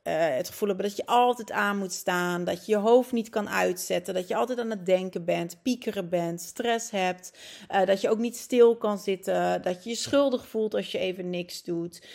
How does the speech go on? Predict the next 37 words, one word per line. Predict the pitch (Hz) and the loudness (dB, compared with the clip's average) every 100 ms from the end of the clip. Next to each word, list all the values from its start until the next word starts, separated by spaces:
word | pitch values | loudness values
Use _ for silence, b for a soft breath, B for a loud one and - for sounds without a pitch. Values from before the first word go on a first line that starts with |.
| B B | B B
Ehm, | - 175 175 175 175 175 165 - - | 0 2 2 0 0 -4 -6 -10 -6
eh, | 233 185 - | -2 -2 4
en | 254 294 285 | 4 4 2
dat | 233 220 | -2 -2
je | 208 | -2
ook | 196 | -2
moeite | 196 196 202 196 | -2 -2 -2 -2
hebt | 175 | -4
met | 170 156 | -4 -10
ontvangen. | 170 165 - - 226 247 269 294 208 | -10 -12 -4 0 2 2 0 0 -2
Dat | 175 - | -4 -6
is | 160 | -8
dan | 156 | -4
ook | 196 208 | -2 -2
vaak | - 202 202 | -2 -2 0
een | 202 | -2
ding. | 190 196 | 2 2
Je | 190 | 2
hebt | 170 180 | -2 -4
ook | - | -2
moeite | 180 190 190 | 0 0 -2
met | 175 160 165 B B - | -4 -2 -2 B B -4
de | 208 | 0
controle | 247 240 233 - 254 247 262 269 247 - | 4 2 0 -2 6 8 8 8 6 6
uit | 226 226 | 4 4
handen | 208 190 214 226 220 | 0 2 2 2 -2
geven. | 208 220 208 208 208 208 202 214 B B B | -2 -2 0 0 0 -2 -2 -2 B B B
Ehm, | 196 190 180 180 | 0 2 2 0
nee, | 185 226 | 0 0
je, | 196 175 | 0 -2
je | 185 | -6
kunt | 180 180 | -4 -2
echt | - 208 | -2 -2
een | 190 | -4
controlefreak, | 196 185 - 240 226 226 214 - 202 208 208 | -4 -6 0 2 4 4 2 -4 -2 0 0
eh, | - 196 175 | 0 0 0
worden. | 175 185 185 185 185 185 | 4 4 4 4 2 2